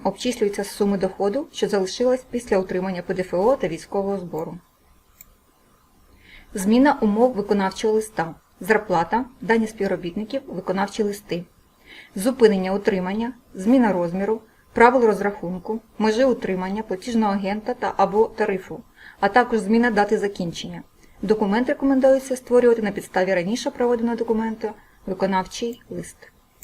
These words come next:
Планові утримання, на відміну від планових нарахувань, призначаються співробітникові, а не посаді співробітника.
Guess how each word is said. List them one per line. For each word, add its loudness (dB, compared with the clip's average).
Планові 6
утримання, 0
на 0
відміну 4
від -2
планових 4
нарахувань, -2
призначаються 2
співробітникові, -2
а 6
не 4
посаді 0
співробітника. -2